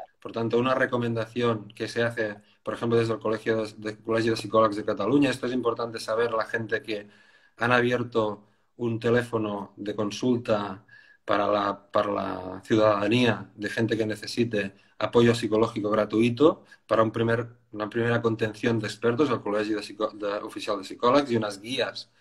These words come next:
también de recomendaciones. Entonces, yo lo que voy a comentar un poco en esta línea. Primero, re-, em, para, para reducir el estrés, llevar mejor el estado de confinamiento, recomendaciones son informarse bien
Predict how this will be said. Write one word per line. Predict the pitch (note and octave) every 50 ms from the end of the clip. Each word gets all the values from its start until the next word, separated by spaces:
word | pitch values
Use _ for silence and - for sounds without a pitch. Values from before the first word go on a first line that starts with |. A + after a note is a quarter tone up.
| _ - - _ _ -
también | - A2 G#2+ G#2+ G#2
de | G#2
recomendaciones. | G2+ G#2 - G#2 G2 G2 G2 G2 F#2+ F#2 - A2 A2 C3+ C#3+ B2
Entonces, | A2 A2 A2+ A2+
yo | A2
lo | A2+ G#2+
que | A2+
voy | G#2+ G#2+ A2
a | A2 G#2+
comentar | A2 A2 G#2+ G#2 G#2+ G#2 G#2
un | G#2
poco | G2+ G#2 G2+ G2+
en | G2+
esta | G2 - - G2+
línea. | G2+ G#2+ G#2+ B2 C#3 C#3+ - - - - - - - - - - _ _ _
Primero, | - A#2 A#2 A#2+ B2+ C3 C#3 D3 D#3 D#3 - _ _ _ _ _ _ _ _ _ _
re-, | - G#2+ A#2 A#2+ A#2+ A#2
em, | A#2+ A#2 A2+ A2+ A2 G#2+ A2 - _ _ _ - - -
para, | - A#2 A2+ A2 A2 - - -
para | A#2+ A2+ A2+ A2 A2 G#2+ - -
reducir | - A#2+ A2+ A2 A2+ G#2+ - - D3 D3 D3 C#3 C3+ A#2+ G#2+ - - A2
el | A2 G#2+ G#2+ G#2
estrés, | G#2 - - - A#2+ A#2 A#2 A2 G2+ G2 - - - - - _ _ _ _ - - - - _ _ _ -
llevar | A2 A2 A2 A2+ B2+ B2 A2+ A2
mejor | A2 G#2 - - C3+ B2+ A#2 G#2 G2+ -
el | A2 G#2+
estado | G#2+ - - A#2 A2 G#2 G#2+
de | G#2+
confinamiento, | - A2 G2+ - A2+ G#2+ G#2+ G#2+ A2+ B2 C3 B2 C3 B2+
recomendaciones | A#2+ A#2 A2+ A2 G#2+ G#2+ G#2 G#2 G#2 G#2 - A#2 A#2 A2+ B2 B2+ A#2
son | - - A2+ A2+ A2+ A2+ - - - _ _ _
informarse | A#2 G2+ - A2+ A2 A#2 B2 B2+ - - A#2 A2
bien | G#2+ A2 A2 A#2+ C#3+ F#3+ -